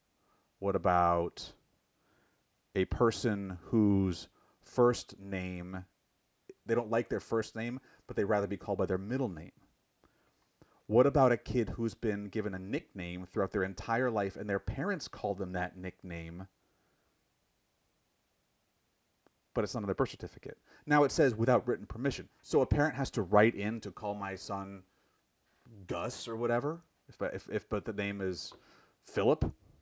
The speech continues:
but I want them to be called Gus. That has to be written in now? So this idea of the name, the idea of the name being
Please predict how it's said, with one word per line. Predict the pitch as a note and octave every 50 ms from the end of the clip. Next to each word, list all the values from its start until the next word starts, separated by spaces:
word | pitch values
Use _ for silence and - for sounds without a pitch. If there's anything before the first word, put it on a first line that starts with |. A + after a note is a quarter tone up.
| _ _
but | - G2+
I | G2+
want | A2 G#2+ A2
them | G#2 G2
to |
be | G2+ G2
called | - G2 F#2 F#2+ _ _ _ _ _ _ _ _ _ _ _ _
Gus. | - - - - - - - - _ _ _ _ _ _ _ _ _ _ _ _ _ _ _ _ _ _ _ _ _ _ _ _ _ _ _ _ _ _ _ _ _ -
That | - A#2
has | D3 D#3
to | - D#3
be | B2+ F2 -
written | C#3 D#3 - - A#2 G#2+
in | A2 A#2+ C3+
now? | D3 D#3+ E3+ G3 G#3+ A3 G#3+ _ _ _ _ _ _ _ _ _ _ _ _ _ _ _ _ _ _ _ _ _ _ _ _ _ _ _ _ _ _ _ _ _ _ _ _ _ _ _ _ _ _ _ _ _ _
So | - - - G#3 G3 F#3 F3+ E3+ D#3 - - _ _ _ _ _ _ _ _ _ _ _ _ -
this | C3 D3 E3+ - - -
idea | D#3+ D3+ C#3+ G#3 G#3+ G#3 F#3+
of | C3+ D#3 C#3+ B2 A#2
the | B2+ B2+ A#2
name, | A2 G#2 G2+ G2 F#2+ G2 G#2+ A#2 C3 D#3 F3+ F#3+ G3 F#3+ E3+ - - - _ _ _ _ _ _ _ _ _ _ _ _ _ _ _ _ _ _ _ _ _ _ _ _ _ _ _ _ _ _ _ _ _ _ _ _ _ -
the | - -
idea | B2+ D#3
of | D3+
the | D3 A#2
name | G2+ G2+ G#2 A2 A2+ A#2 B2 C3+ D3 E3 F3 E3
being | D3+ F3 F3+ F3+ F#3 F#3+ G3 F#3+ F#3+ F3+ E3+